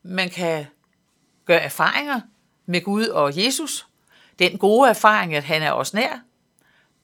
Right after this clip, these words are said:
og måske også den bitre, eller også den bitre erfaring, at der kan ske noget i vores liv, som er svært for os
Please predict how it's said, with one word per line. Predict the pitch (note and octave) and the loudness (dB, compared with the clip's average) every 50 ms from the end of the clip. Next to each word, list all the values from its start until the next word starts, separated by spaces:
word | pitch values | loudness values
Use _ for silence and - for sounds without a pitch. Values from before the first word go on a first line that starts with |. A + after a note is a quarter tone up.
| _ _ _ | _ _ _
og | D#3 D#3 D3+ D3 D3+ - | 2 4 4 4 2 -2
måske | F3 D3+ C#3+ - - C4+ B3+ - | -6 -8 -6 -6 -4 -4 -2 0
også | G3+ G#3+ A3 G#3+ B3 B3 - _ _ _ _ - | 0 -2 -2 -2 -6 -6 -6 _ _ _ _ -4
den | G3+ G3 - - - | -4 -4 -4 -4 -2
bitre, | A3 A3+ A3 A3+ B3 B3 A3 A3+ A#3+ - - | -2 -2 -2 0 0 -2 -2 -2 -6 -6 -4
eller | - D3 D3 | -2 0 0
også | E3 G3 G#3+ - - | 0 0 -2 -4 -6
den | A3+ G#3 | -8 -8
bitre | - - A3 A3+ - - A#3 G3+ | -4 -4 -4 -4 -4 -4 -4 -4
erfaring, | F#3+ - A3+ G#3+ G3+ G3 F3+ F3 F3 - | -2 0 0 0 0 0 -4 -6 -6 -8
at | D#3+ D#3+ E3 - _ | -8 -8 -8 -8 _
der | E3+ E3 E3 E3 D#3+ D#3 D3 - _ _ _ - - - - - - - - _ _ _ _ _ _ | -6 -6 -6 -6 -8 -10 -12 -16 _ _ _ -20 -20 -20 -20 -20 -20 -20 -20 _ _ _ _ _ _
kan | - F3+ E3 D#3+ E3 D#3+ D#3 D3 C#3 _ _ _ _ _ _ _ _ _ _ _ _ _ | -6 -2 0 0 0 0 -4 -8 -12 _ _ _ _ _ _ _ _ _ _ _ _ _
ske | - - - A#3 - - | -12 0 2 2 2 4
noget | G#3+ F#3+ G3 A3 | 2 2 2 2
i | |
vores | G3+ F#3+ E3 - - F3+ | 4 4 2 2 0 -4
liv, | F3+ F#3 - F#3 | -6 -8 -6 -6
som | - G#3 F#3 F3 D#3+ | -2 -2 0 0 2
er | D3+ D3+ D3 | 0 0 0
svært | - - - G3 - D#3+ - | -2 -2 -2 -2 -2 -4 -6
for | - - D#3+ | -4 -2 -2
os | D3+ D#3+ E3+ E3 - | -2 -2 -4 -6 -10